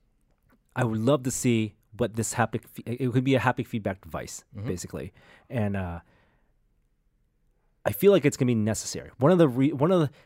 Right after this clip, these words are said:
Speaker 1: I think aggressive haptics is gonna be necessary to make some games more fun.
Speaker 2: What do you mean aggressive?
Speaker 1: Like, think of a, a game like, um,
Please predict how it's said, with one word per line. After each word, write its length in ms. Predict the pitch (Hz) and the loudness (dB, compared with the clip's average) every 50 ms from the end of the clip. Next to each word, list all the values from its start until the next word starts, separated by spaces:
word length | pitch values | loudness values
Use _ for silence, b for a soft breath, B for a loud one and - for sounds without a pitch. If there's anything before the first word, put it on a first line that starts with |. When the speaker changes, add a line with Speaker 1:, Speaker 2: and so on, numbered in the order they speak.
| b | b
Speaker 1:
I 100 | b 139 | b 0
think 320 | - - 208 196 - - _ b b b b b b b b _ - | 2 4 2 2 2 -4 _ b b b b b b b b _ -6
aggressive 500 | 139 113 - 117 135 147 143 - - 131 - | -6 -4 0 2 4 4 4 4 0 -2 -2
haptics 640 | - - 123 127 - - 170 175 - - - - - - - | 0 0 0 0 0 -2 -4 -4 -6 -10 -16 -16 -16 -12 -8
is 140 | 123 117 107 | -8 -6 -4
gonna 160 | 135 127 123 | -2 -2 0
be 120 | 117 117 | 0 0
necessary 380 | 107 110 123 120 - - 123 117 | 0 -2 -2 -2 0 0 -2 0
to 80 | 110 107 | 0 -2
make 260 | 104 107 113 113 - | -2 -2 -2 -4 -4
some 220 | - 120 113 110 | -4 -2 -2 -2
games 300 | 101 104 104 101 98 - | 0 -2 -2 -4 -4 -4
more 180 | 107 98 92 87 | -4 -4 -4 -6
fun. 360 | - - - - - - - _ - | -8 -10 -12 -12 -12 -14 -16 _ -12
Speaker 2:
What 100 | 135 123 | -8 -6
do 40 | 127 | -4
you 20 | |
mean 120 | 127 113 98 | -2 -2 -2
aggressive? 480 | 87 87 92 82 73 - 76 - - - b b b b b b b | -4 -4 -6 -8 -8 -8 -12 -14 -16 -18 b b b b b b b
Speaker 1:
Like, 300 | b 135 139 135 131 - b b b b b b b b b b _ _ _ _ _ _ _ _ _ - | b 4 4 4 4 0 b b b b b b b b b b _ _ _ _ _ _ _ _ _ -4
think 160 | 180 190 226 | -2 0 2
of 80 | 214 190 | 4 4
a, 360 | 180 165 151 143 135 135 110 | 6 6 6 6 4 4 2
a 80 | 127 113 | 0 -2
game 340 | 101 135 131 139 147 143 131 | 0 0 0 2 0 0 0
like, 220 | 123 120 113 - | 0 0 0 0
um, 500 | 120 113 113 110 107 104 98 92 90 87 | 0 0 0 0 -2 -2 -4 -6 -8 -12